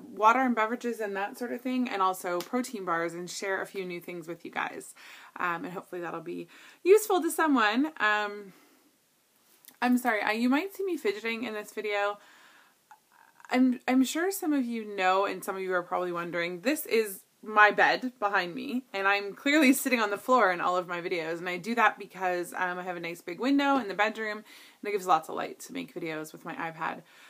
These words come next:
But, um, I may have to find a new place to make videos. I actually, uh, got a tripod and a mount for my iPad,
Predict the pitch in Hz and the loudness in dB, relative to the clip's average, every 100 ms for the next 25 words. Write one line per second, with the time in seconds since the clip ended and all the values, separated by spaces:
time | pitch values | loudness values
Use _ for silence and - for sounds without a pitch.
0 | - _ - 220 220 - 214 214 - 226 | -20 _ -8 -2 -2 0 0 0 -2 0
1 | 240 247 262 359 - - 240 226 214 190 | 4 4 4 0 -4 -4 -2 -2 -4 -4
2 | 196 196 196 180 170 180 175 196 240 240 | -4 -4 -8 -10 -6 -4 -2 -2 -2 -2
3 | 196 196 - 226 202 180 170 165 185 190 | -2 -2 -6 -8 -4 -4 -4 -2 -2 -2
4 | - 180 - 175 170 165 160 165 - - | -6 -8 -4 -6 -6 -8 -6 -6 -10 -14
5 | 180 170 - 165 - 165 165 | -12 -8 -8 -8 -8 -8 -8